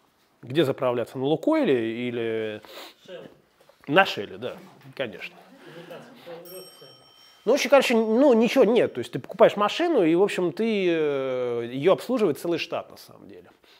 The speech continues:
Speaker 1: Обратите внимание, что они тогда были праворульные, все, даже французские. Причём машины у него были бельгийские, э, о-, определённые марки, Металлуржик он называется. Вот, это известная фотография, он как раз за рулём. Но э-, это уже Instagram пацанский.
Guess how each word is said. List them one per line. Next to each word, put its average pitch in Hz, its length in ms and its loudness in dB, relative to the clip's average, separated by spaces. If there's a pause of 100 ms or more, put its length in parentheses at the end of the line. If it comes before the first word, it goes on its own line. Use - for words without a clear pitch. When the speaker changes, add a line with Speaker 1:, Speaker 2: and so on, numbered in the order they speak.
(280)
Speaker 1:
Обратите 190 320 -4
внимание, 220 220 -2
что 170 140 -6
они 175 80 -4
тогда 156 220 -2
были 147 120 -6
праворульные, 135 600 -4
все, - 180 -6
даже 135 180 -6
французские. - 560 -16 (1700)
Причём 208 300 2
машины 285 460 -2
у 220 80 2
него 196 380 0
были 131 260 -4
бельгийские, 208 960 -6 (600)
э, - 40 -20
о-, 143 1040 -4
определённые 175 560 0
марки, 160 380 -2
Металлуржик 156 720 -4
он 147 80 -8
называется. 170 580 -6
Вот, 143 280 -4
это 135 280 -8
известная 127 380 -8
фотография, 139 640 -6
он 123 160 -8
как 120 180 -12
раз 117 140 -8
за 123 100 -10
рулём. 139 400 -6
Но 151 160 -6
э-, 160 80 -6
это 185 300 2
уже 156 120 2
Instagram 143 440 -2
пацанский. 107 640 -10